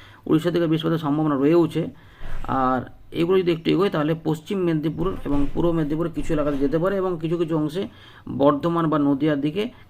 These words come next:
কিছুটা একটু হালকা হতে পারে, কিন্তু চান্স থাকছে যে বর্ধমানের আশেপাশে, উম, এবং নদিয়ার কিছু এলাকাতে, বেলডাঙ্গা রয়েছে,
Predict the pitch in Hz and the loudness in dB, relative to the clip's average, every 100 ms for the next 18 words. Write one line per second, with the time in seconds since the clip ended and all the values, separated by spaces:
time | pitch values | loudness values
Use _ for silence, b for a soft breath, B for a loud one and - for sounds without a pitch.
0 | - 139 147 143 131 139 143 139 135 170 | -12 -6 -4 -4 -2 -2 0 -2 0 -2
1 | 190 185 143 156 - 143 151 156 151 170 | -2 -4 -2 -4 -2 -4 -2 -4 -2 -2
2 | 139 135 131 151 156 160 156 B B B | 0 0 0 -2 0 2 0 B B B
3 | - 135 143 147 185 160 110 101 127 131 | -10 -4 -2 0 0 -2 -4 -6 -6 -6
4 | 127 - - 160 165 175 156 143 143 135 | -6 -10 -2 0 4 4 4 0 0 0
5 | 135 151 151 143 135 135 135 131 127 190 | -2 -4 0 0 0 -2 -2 -2 -2 -6